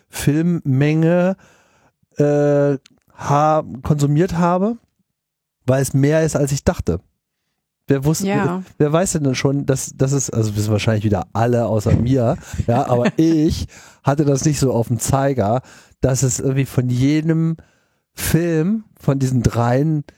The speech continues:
Speaker 1: eine Vier-Stunden-Version gibt. Die es natürlich dann auf Blu-ray gibt, warum auch immer.
Speaker 2: Ja, aber früher war das nicht auf Blu-ray. Also als ich die geguckt hab, war das bestimmt noch auf D V D. Gefühlt.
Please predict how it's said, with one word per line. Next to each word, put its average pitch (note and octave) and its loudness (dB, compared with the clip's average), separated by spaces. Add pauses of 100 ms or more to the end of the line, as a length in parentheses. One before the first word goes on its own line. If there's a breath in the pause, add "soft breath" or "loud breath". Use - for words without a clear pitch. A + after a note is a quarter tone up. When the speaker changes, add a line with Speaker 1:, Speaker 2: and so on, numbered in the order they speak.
(180 soft breath)
Speaker 1:
eine C3 2
Vier-Stunden-Version D#3+ -2
gibt. G2 -4 (600)
Die G2 -2
es F2+ 0
natürlich A2 0
dann A2 0
auf G2 0
Blu-ray F#2+ 0
gibt, - -6
warum E2+ -4
auch F2+ 0
immer. G2 -2 (800)
Speaker 2:
Ja, F#3 0
aber G3+ 0
früher G#3+ 0
war F#3+ 2
das F#3+ -2
nicht F#3 -4
auf F3+ -6
Blu-ray. E3 -2
Also F3 0
als F#3 0
ich G#3 0
die - -8
geguckt - -4
hab, G3 0
war F3 0
das E3+ 0
bestimmt A3 -4
noch G#3 0
auf G3 0
D F3+ 0
V F3 -2
D. D3+ -4 (600 soft breath)
Gefühlt. - -2